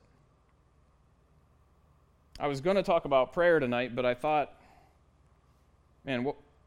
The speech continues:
we'll cover some details of prayer tonight. I, I just couldn't do it justice by cramming everything that I wanted to communicate into one message. So what we're gonna do tonight is we're gonna look at the Old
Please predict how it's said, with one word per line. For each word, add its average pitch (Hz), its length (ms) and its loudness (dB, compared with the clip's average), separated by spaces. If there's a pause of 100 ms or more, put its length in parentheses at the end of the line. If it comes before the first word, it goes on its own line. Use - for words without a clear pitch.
we'll 151 120 -6
cover 160 420 2
some 165 320 0
details 127 400 -4
of 107 80 -16
prayer 104 220 -6
tonight. 95 280 -14 (1600)
I, - 60 -12 (120)
I 131 100 -8
just 160 220 -8
couldn't 196 320 0
do 170 160 2
it 135 120 0
justice 151 420 2
by 127 160 0
cramming 160 540 -4
everything 151 480 0
that 139 100 2
I 131 80 4
wanted 135 180 -4
to 117 80 -8
communicate 120 540 -2
into 110 100 -6
one 107 180 -6
message. 104 280 -10
So 120 160 -6
what 156 240 0
we're 147 80 -2
gonna 147 280 -2
do 151 160 -2
tonight 139 300 -2
is 123 80 -10
we're 143 100 -8
gonna 165 140 -4
look 160 220 -2
at 160 80 -14
the 135 140 -8
Old 151 400 -2